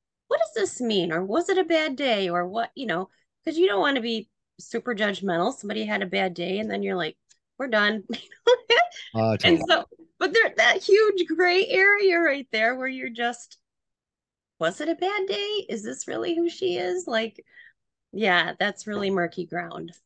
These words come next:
Speaker 2: Hmm. Well, I can say, yeah, going back when I first started dating, um, I would just go on a date. "Yeah, why not? I think
Speaker 1: Mm-hmm.
Speaker 2: she's nice, whatever.
Speaker 1: Right.
Speaker 2: I'll just go." I was open to it. Now
Speaker 1: Mm-hmm.
Speaker 2: I'm more on the,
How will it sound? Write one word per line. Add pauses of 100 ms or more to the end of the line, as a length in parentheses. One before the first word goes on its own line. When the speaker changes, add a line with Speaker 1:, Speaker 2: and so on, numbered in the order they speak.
Speaker 2:
Hmm. (500)
Well,
I
can
say, (640)
yeah,
going
back (120)
when
I
first
started
dating, (240)
um, (240)
I
would
just
go
on
a
date. (220)
"Yeah,
why
not?
I
think
Speaker 1:
Mm-hmm.
Speaker 2:
she's
nice,
whatever.
Speaker 1:
Right.
Speaker 2:
I'll
just
go." (1040)
I
was
open
to
it. (300)
Now
Speaker 1:
Mm-hmm. (200)
Speaker 2:
I'm
more
on
the,